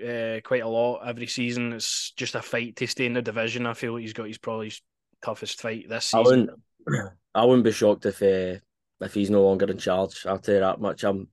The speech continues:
Speaker 2: I just think, aye, I could see maybe Martindale either agreeing to leave or, or getting sacked, really.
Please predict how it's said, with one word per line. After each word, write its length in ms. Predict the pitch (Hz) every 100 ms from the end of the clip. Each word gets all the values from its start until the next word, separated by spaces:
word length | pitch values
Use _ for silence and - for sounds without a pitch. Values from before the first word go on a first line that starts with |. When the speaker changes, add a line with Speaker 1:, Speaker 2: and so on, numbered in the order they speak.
| _ - _
Speaker 2:
I 80 | 95
just 180 | 104 -
think, 240 | 98 92
aye, 320 | 92 87 87 -
I 80 | 107
could 140 | 104 104
see 200 | 113 107
maybe 240 | 104 98
Martindale 580 | 98 92 95 98 92 92 _
either 320 | - 92 95 95 - _ _ - -
agreeing 400 | 107 101 117 120
to 120 | 117
leave 260 | 117 120 101
or, 240 | 95 87 -
or 200 | 98 87 _ _ -
getting 200 | 87 76
sacked, 400 | - 92 - 101
really. 260 | 98 98